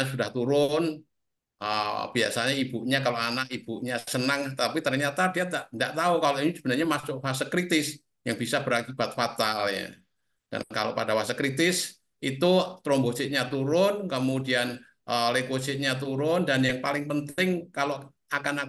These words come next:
terjadi suatu shock itu hematokritnya meningkat. Hematokrit meningkat itu menunjukkan adanya suatu kebocoran plasma yang banyak, yaitu kita harus hati-hati.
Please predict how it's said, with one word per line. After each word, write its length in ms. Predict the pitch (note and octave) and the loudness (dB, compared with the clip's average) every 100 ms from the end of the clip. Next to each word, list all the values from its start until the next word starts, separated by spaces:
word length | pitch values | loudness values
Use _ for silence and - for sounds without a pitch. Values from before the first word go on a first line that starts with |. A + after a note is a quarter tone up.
| C#3+ | -4
terjadi 320 | D3 C3 B2+ B2+ | -2 0 0 0
suatu 300 | B2+ B2+ B2+ C#3 | 0 0 0 -2
shock 280 | C3+ F3 F3 D3+ | 2 2 2 -2
itu 120 | F3 B2+ | -2 2
hematokritnya 800 | C3+ C3+ C3+ C#3+ E3+ E3 F3 F3 | 4 6 4 0 0 0 0 0
meningkat. 640 | E3+ E3 D#3 C#3 A2+ - _ _ _ _ _ _ _ A#2+ | 2 0 2 0 0 -8 _ _ _ _ _ _ _ 0
Hematokrit 560 | B2 B2+ C3+ C3+ D#3+ | 0 0 -2 0 0
meningkat 480 | D#3+ D#3 C#3 E3+ E3 | 2 2 2 0 0
itu 120 | C#3+ F3 E3 | -2 -4 -4
menunjukkan 640 | D#3 D3+ C3+ A#2 A#2 C#3+ D#3+ D3+ | 4 6 6 4 4 2 0 0
adanya 300 | C3+ B2 A#2+ | 0 0 0
suatu 240 | C3 C3 C3+ C3+ | -2 -2 -2 -2
kebocoran 480 | B2 A2+ B2 B2 | 0 0 2 0
plasma 480 | B2 B2+ A#2 - C3 | 0 -2 -2 -2 0
yang 160 | A#2+ A#2 | 0 0
banyak, 360 | G#2+ G#2+ A2 G#2+ G#2+ | -2 0 0 0 -4
yaitu 200 | G#2 D3+ | -4 -4
kita 180 | C#3 C3+ A#2+ | 0 2 0
harus 120 | G#2 G#2+ | 0 -4
hati-hati. 800 | F#2+ G2+ G#2 - C3 A#2+ G#2+ | -4 -2 -2 0 0 2 -2